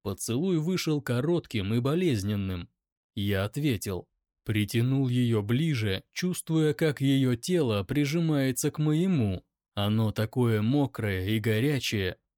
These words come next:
Эйра простонала мне в рот, и я понял, что начал заводиться. А потом оттолкнула. "Это ничего не значит". Выдохнула она,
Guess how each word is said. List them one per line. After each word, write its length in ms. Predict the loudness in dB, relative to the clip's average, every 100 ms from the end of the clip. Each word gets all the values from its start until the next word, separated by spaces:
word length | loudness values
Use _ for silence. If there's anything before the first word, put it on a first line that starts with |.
| _ _ -2
Эйра 400 | 0 2 2 -2
простонала 760 | -2 -2 0 0 0 0 0 0
мне 260 | 0 -2
в 60 | 0
рот, 300 | 0 -2 -2
и 80 | 0
я 240 | 2 0
понял, 460 | -2 -2 0 0 -2
что 260 | -2 -2
начал 400 | 0 0 0 0
заводиться. 880 | 0 0 0 0 -2 -2 -2 -4 -6 _ _ _ _ _
А 120 | -4
потом 400 | -2 -2 0 0
оттолкнула. 880 | -2 -2 -2 -2 0 2 2 0 -4 _ _ _ _ _ _ _ -8
"Это 240 | -4 0
ничего 460 | 0 0 0 2 2
не 140 | 2
значит". 560 | 0 0 0 -2 -6 -8 _ _ _ -12
Выдохнула 760 | -4 -2 -2 -2 -2 0 -2
она, 340 | 0 0 0